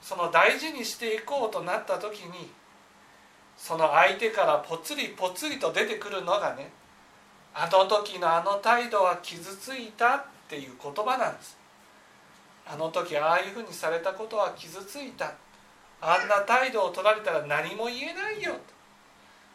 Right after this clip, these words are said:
と。ね、その時に勇気を振り絞って、「そうだね、悪かったね、ごめんね」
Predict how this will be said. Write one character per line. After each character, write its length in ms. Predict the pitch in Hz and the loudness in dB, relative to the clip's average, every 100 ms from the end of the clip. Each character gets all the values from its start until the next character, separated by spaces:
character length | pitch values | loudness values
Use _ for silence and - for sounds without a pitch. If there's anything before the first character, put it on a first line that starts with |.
| - - - - - 190 | -20 -20 -20 -20 -20 -20
と。 40 | 190 | -20
ね、 80 | 196 - - - | -20 -20 -20 -20
そ 220 | - - 165 | -14 -8 0
の 140 | 185 | 0
時 260 | 226 285 226 | 0 -2 -4
に 400 | - 285 247 - - - - - - - _ - - - | -8 -8 -8 -12 -20 -20 -20 -20 -20 -20 _ -20 -20 -8
勇 320 | 165 262 247 | -2 0 0
気 180 | - 190 | -2 2
を 80 | 175 | 2
振 140 | 180 | 0
り 100 | 240 | -4
絞 240 | - 311 349 | -4 -2 -2
っ 80 | |
て、 60 | 349 - - - - - - - - - - | -2 -10 -16 -16 -16 -20 -20 -20 -20 -20 -16
「そ 300 | - 160 143 | -6 0 2
う 20 | |
だ 180 | 135 135 | 2 -2
ね、 320 | 151 196 226 - - - - - - - - - - - - | 0 0 -2 -12 -20 -20 -20 -20 -20 -20 -20 -20 -20 -20 -12
悪 260 | 160 180 185 | 2 4 6
か 140 | 175 | 4
っ 100 | 170 | 2
た 140 | 190 175 | 2 2
ね、 320 | 185 220 - - - | 2 0 -2 -12 -4
ご 100 | 175 | 2
め 160 | 208 | 2
ん 140 | 233 254 | 0 -2
ね」 300 | 285 339 | 0 -2